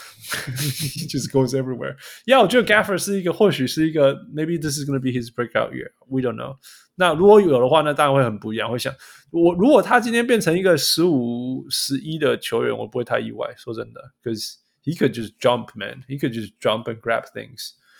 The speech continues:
嗯，如果他成为一个十五、十，然后两个火锅，那或许会像你们那样。我觉得他比较会像是一个十二八吧，所以我觉得是三十胜。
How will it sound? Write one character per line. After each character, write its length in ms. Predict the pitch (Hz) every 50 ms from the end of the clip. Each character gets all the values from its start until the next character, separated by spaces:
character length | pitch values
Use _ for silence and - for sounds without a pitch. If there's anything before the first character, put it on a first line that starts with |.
| _ _ - - - - - - - - - - _ _ _ _ -
嗯， 360 | 117 110 107 107 107 113 131 120 _ _ -
如 200 | 131 131 170 220
果 100 | 202 156
他 120 | 165 185
成 180 | 180 - 165 156
为 80 | 151
一 40 | 156
个 100 | 160 147
十 240 | - - - 123 139
五、 140 | 147 127 113
十， 440 | - - - - 104 104 107 117 117 - - - - - _ -
然 100 | - 101
后 160 | 117 131 131 120
两 140 | 117 107
个 100 | 107 110
火 120 | 101 107 101
锅， 380 | - - 113 107 110 117 _ _
那 300 | - 139 127 123 123 127
或 140 | 127 143 139
许 140 | 135 - 117
会 140 | 110 120 117
像 180 | - 123 107
你 60 | 107
们 140 | - - - 131
那 60 | -
样。 80 | - - 139 - _ _ _ _ _ _ _ _ _ _ _ _ _ _ _ _ -
我 120 | 127 117
觉 160 | 113 151 160
得 60 | 147
他 80 | 139 160
比 120 | 151 139
较 180 | 113 - 139 135
会 120 | 135 131
像 240 | 127 - 135 123 120
是 160 | 113 - 120
一 80 | 120 117
个 320 | 113 123 120 127 143 151 139
十 640 | 135 - - - - - - - - - - - 110 110 113 113 120 123 127
二 180 | 143 139 131 123 120 -
八 200 | - 117 117 117
吧， 380 | 117 - 113 113 - - _ _ _ _ _ _ _ _ _ _ _ _ _ _ _ _ _ _ _ _ _
所 200 | - - - 135
以 40 | 123
我 100 | 113 107
觉 140 | - 123 127
得 100 | 123 -
是 100 | - 113
三 200 | - 113 110 -
十 120 | - 143 135
胜。 200 | - - 147